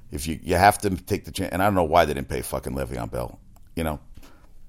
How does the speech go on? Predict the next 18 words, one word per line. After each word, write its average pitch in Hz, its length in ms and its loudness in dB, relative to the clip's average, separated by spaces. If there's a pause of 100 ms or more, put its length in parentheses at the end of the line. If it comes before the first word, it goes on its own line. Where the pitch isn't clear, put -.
(380)
he'd 92 260 2
been 98 140 2
productive 98 420 4
all 92 100 8
those 87 200 0
years 87 180 2
for 95 80 -2
him. 90 220 0 (760)
Pay 113 140 2
him 107 80 4
the 87 80 0
goddamn 78 320 2
fucking 76 300 -2
money. 67 320 -4 (360)
Pay 107 180 2
him 95 80 2
his 71 140 -2
money. 65 360 -2